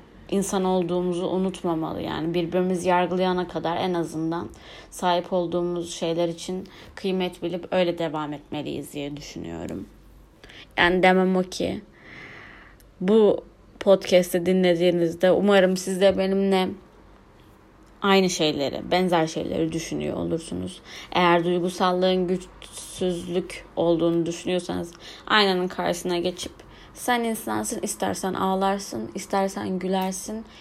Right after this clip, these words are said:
Hepsi sana özgü. Bunların hiçbirinde anormal bir şey yok demenizi bekliyorum.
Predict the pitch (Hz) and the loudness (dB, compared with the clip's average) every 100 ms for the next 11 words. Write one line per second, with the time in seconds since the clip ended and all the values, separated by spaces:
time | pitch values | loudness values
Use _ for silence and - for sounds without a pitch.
0 | - - 214 - 233 - 190 196 202 208 | -12 -4 -4 -4 -6 -2 0 2 0 -2
1 | 202 - 214 214 - - - 202 202 190 | -4 -6 -6 -6 -10 -12 -4 -2 0 0
2 | 202 196 - 190 190 190 185 185 180 185 | -4 -6 -4 -2 0 0 2 0 2 2
3 | 185 185 185 185 185 185 - - - - | 2 0 0 2 0 -2 -18 -20 -20 -12
4 | - 180 180 175 170 160 165 160 160 165 | 2 6 6 4 2 2 2 2 2 2
5 | 175 170 170 | 2 2 -2